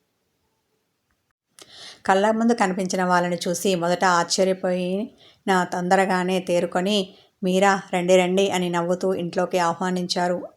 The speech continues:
అసలేం జరగనట్టు ఉన్న వాళ్ళ ప్రవర్తన చూసి విస్తుపోవడం వీళ్ళ వంతైంది. తెల్ల ముఖాలు వేసుకొని లోపలికి వచ్చారు.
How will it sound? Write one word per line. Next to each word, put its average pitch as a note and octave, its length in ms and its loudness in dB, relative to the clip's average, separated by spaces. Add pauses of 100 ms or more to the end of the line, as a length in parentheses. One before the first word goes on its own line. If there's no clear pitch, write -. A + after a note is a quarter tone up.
అసలేం F3+ 360 0
జరగనట్టు F#3+ 500 0
ఉన్న F3+ 240 -2
వాళ్ళ F3 540 0
ప్రవర్తన F3+ 580 0
చూసి F3 260 -2
విస్తుపోవడం F3+ 640 -2
వీళ్ళ E3+ 240 0
వంతైంది. E3+ 680 -2 (400)
తెల్ల F#3 180 0
ముఖాలు G3+ 360 2
వేసుకొని F#3 480 -2
లోపలికి F3 420 -2
వచ్చారు. F3 600 -2